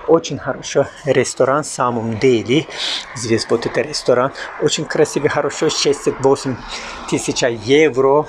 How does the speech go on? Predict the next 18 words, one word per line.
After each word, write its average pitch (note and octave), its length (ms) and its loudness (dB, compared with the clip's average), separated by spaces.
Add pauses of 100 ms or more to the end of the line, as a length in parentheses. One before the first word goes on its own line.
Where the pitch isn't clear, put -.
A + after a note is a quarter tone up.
(120)
друзья. B2 760 2 (400)
Торг C#3+ 460 2 (160)
уместен C#3 920 2 (580)
и C#3 320 6 (280)
есть. A#2+ 680 0 (1120)
Очень D3 360 0
хорошо, B2+ 540 0
г-, B2 300 0
богатая B2+ 560 0
инфраструктура. B2+ 880 -2 (400)
Что - 240 0
от B2+ 140 -4
меня B2 200 2
еще A2+ 220 0
нужно? G#2+ 480 0
Всем C3+ 320 0
желаю C3 560 2 (180)
счастья - 800 0